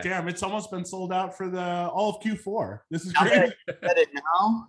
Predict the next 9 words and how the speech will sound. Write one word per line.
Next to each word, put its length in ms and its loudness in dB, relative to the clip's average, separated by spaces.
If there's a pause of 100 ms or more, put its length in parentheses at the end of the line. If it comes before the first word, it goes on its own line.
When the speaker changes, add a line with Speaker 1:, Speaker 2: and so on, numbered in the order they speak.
Speaker 3:
there's, 340 2
I'm 160 4
gonna 180 4
fucking, 560 0
it's 180 -4
gonna 200 2
be 120 0
going 280 0
crazy. 560 0